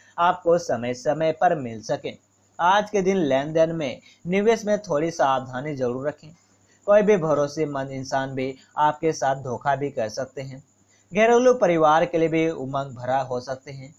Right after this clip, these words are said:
आप कोई बड़ा घर खरीद सकते हैं। नया वाहन खरीदने के लिए भी यह समय काफ़ी उत्तम रहने वाले हैं।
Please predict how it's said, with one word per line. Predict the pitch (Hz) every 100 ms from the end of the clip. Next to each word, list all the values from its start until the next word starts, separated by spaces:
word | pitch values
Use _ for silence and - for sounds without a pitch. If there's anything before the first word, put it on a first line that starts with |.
| -
आप | 135 139
कोई | 139 135
बड़ा | 131 127 135
घर | 131 127 123 131 _ _
खरीद | 175 170 151
सकते | 135 117 -
हैं। | 151 143 - _
नया | 131 131 131 135 135 - _
वाहन | 143 139 151 147
खरीदने | 135 131 131 135 135
के | -
लिए | 131
भी | 127
यह | 131 131 135
समय | 135 131 131
काफ़ी | - 165 170 190
उत्तम | 151 127 127 127
रहने | 123 123 139
वाले | 143 135
हैं। | 139 131